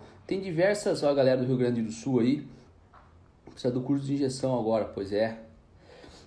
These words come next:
Caio Simonetti entrando também, boa noite.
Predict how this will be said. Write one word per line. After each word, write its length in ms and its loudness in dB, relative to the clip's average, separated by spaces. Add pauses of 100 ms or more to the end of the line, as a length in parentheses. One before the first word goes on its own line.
(320)
Caio 260 4
Simonetti 480 2
entrando 360 0
também, 500 -2 (160)
boa 200 0
noite. 600 0